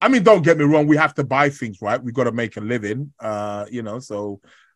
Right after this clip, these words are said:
uh, <laughs> there, there's no getting away from that. Uh, Mason is saying, "The useful invites us to be thoughtful and resourceful."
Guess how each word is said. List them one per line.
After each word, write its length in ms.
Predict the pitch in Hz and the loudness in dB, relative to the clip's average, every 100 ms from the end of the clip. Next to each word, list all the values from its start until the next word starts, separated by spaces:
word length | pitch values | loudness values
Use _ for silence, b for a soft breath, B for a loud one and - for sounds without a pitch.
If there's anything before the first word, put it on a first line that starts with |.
| - | -8
uh, 320 | 107 104 104 - | -4 -4 -4 -6
<laughs> 500 | 120 98 90 127 - | -14 -14 -16 -16 -12
there, 300 | 147 107 127 | -12 -6 -4
there's 240 | 113 104 | -4 -6
no 360 | 123 117 110 117 - | -2 -2 -2 -6 -6
getting 280 | 120 113 110 | -4 -2 -4
away 300 | 104 110 110 | -2 0 -2
from 260 | - 101 | -4 -6
that. 260 | 95 101 127 - _ b b b | -4 -4 -6 -14 _ b b b
Uh, 1000 | - 120 113 110 107 107 104 107 104 104 117 | -2 2 2 2 2 2 2 2 2 0 0
Mason 300 | 139 139 143 | 2 2 2
is 100 | 131 | 0
saying, 160 | 151 143 | 2 4
"The 80 | |
useful 420 | 143 165 151 165 151 | 6 4 4 4 6
invites 420 | 131 147 147 - | 6 4 2 -2
us 160 | 147 143 | -4 -4
to 120 | 143 | -2
be 180 | 139 131 | 0 0
thoughtful 500 | - 160 160 156 147 | 2 2 2 0 2
and 200 | 143 143 | 2 2
resourceful." 540 | 135 147 143 120 98 | 2 4 2 0 -10